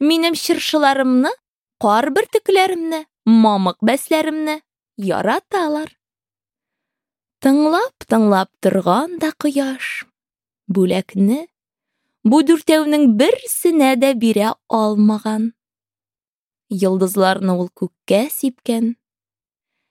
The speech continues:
«Әнә, барыгызга да», дигән.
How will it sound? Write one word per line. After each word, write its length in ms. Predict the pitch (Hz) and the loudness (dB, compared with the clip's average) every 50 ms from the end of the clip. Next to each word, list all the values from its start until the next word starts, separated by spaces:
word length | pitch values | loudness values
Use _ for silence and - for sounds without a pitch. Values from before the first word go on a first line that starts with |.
| _ | _
«Әнә, 560 | _ - 262 294 302 339 359 339 269 220 - _ _ _ - | _ 0 0 2 2 0 0 0 -2 -2 -6 _ _ _ -4
барыгызга 840 | 202 190 233 339 392 392 311 285 - 240 240 190 208 196 196 190 190 | 0 2 2 2 2 2 0 0 0 0 0 -2 0 0 0 0 0
да», 160 | 185 175 185 - 208 - _ _ _ _ | 0 -2 -4 -6 -10 -14 _ _ _ _
дигән. 540 | 247 202 175 190 175 180 180 170 180 170 - | -10 -6 -4 -4 -4 -4 -4 -6 -6 -10 -12